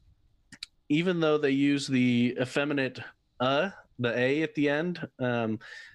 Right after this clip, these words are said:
they can be male, uh, although they are, in the main series games, skewed more towards, uh, female as far as the ratio goes. Um, but yeah, they are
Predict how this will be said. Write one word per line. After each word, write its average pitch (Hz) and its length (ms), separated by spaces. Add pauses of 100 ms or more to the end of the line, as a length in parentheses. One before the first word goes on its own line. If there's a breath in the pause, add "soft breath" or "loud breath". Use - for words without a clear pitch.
(160 loud breath)
they 123 280
can 160 380
be 170 120
male, 135 440 (420)
uh, 110 380
although 127 340
they 127 120
are, 131 460 (440 loud breath)
in 131 120
the 127 60
main 139 220
series 127 360
games, 120 680 (220)
skewed 135 500
more 127 200
towards, 117 560
uh, 110 220
female 117 540
as 107 100
far 113 160
as 107 100
the 107 100
ratio 110 480
goes. 98 480 (600 loud breath)
Um, 113 600 (1040)
but 101 120
yeah, 131 260
they 123 160
are 123 400